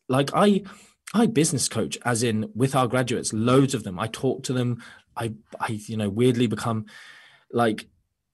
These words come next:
involved in wanting them to be super successful. And so you, I have these conversations and we have these live days and, and I end up talking to people, "Well, you could try this.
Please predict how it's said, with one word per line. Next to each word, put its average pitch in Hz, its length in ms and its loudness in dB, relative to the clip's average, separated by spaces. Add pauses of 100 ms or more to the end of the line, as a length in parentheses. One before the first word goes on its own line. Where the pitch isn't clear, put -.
(200)
involved 127 500 4
in 117 120 2
wanting 127 300 2
them 120 140 0
to 117 120 0
be 123 200 4
super 135 380 4
successful. 113 760 0 (320)
And 135 200 0
so 147 460 2
you, 151 220 0
I 165 80 2
have 147 260 -2
these 135 120 -2
conversations 143 600 -2
and 113 100 -2
we 113 100 -2
have 113 260 -4
these 107 320 -2
live 107 340 -2
days 123 400 -2
and, 110 200 -6 (520)
and 123 120 0
I 123 80 0
end 131 140 0
up 147 100 -4
talking 175 240 -4
to - 80 -12
people, 110 240 -2
"Well, 110 80 -6
you 107 100 -4
could 113 160 -6
try 110 280 -4
this. 196 420 2